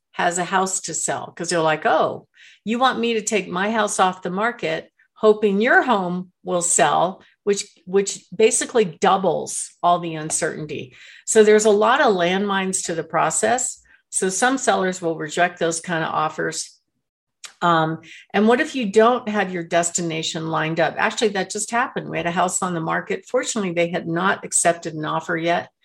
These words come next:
Um, but it turned out that the house that they thought they were gonna buy, it just didn't pass inspection. So they wanted to hold off for a few more months. But we've got all the pictures. We can, we can deal with that later.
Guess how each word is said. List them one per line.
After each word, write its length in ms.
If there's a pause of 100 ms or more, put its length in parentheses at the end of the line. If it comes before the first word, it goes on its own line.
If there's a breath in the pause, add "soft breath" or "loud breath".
(500 loud breath)
Um, 520
but 460 (300)
it 200
turned 300
out 300
that 200
the 60
house 280
that 120
they 140
thought 320
they 100
were 100
gonna 200
buy, 580 (420)
it 220
just 260
didn't 300
pass 340
inspection. 720
So 160
they 120
wanted 240
to 60
hold 280
off 320
for 80
a 60
few 240
more 180
months. 480 (480 loud breath)
But 160
we've 160
got 160
all 140
the 80
pictures. 500
We 140
can, 320
we 100
can 160
deal 180
with 140
that 220
later. 420